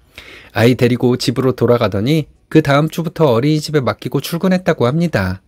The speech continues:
이때 한창 어린이집 씨씨티비 설치하냐 안 하냐 하는 뉴스가 빗발치던 때였는데요. 저도 어린 조카가 걱정되기도 하고 새언니가 직장에 대한 욕심을 부리는 것도 이해가 돼서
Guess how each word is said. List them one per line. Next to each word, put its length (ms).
이때 340
한창 580
어린이집 460
씨씨티비 520
설치하냐 680
안 180
하냐 380
하는 240
뉴스가 340
빗발치던 680
때였는데요. 640
저도 420
어린 240
조카가 600
걱정되기도 800
하고 500
새언니가 540
직장에 420
대한 260
욕심을 440
부리는 340
것도 320
이해가 360
돼서 500